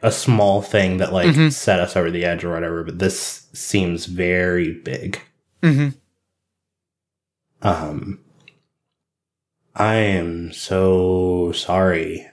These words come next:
Speaker 1: I, obviously, I wasn't even thinking about that, and, like, that's on me, and that,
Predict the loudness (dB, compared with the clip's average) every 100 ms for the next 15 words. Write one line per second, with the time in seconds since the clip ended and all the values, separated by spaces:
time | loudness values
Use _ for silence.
0 | -6 -2 0 -2 -4 -8 -18 _ _ _
1 | _ _ _ _ _ _ _ _ _ _
2 | _ _ _ 0 4 4 4 2 2 4
3 | 6 6 4 2 0 0 -2 0 -2 -2
4 | -4 -2 -2 -2 -4 -4 -4 -6 -2 -2
5 | -2 -8 -8 -2 0 0 2 4 2 0
6 | -4 -4 -2 -4 -6 -12 _ -2 0 0
7 | -2 -12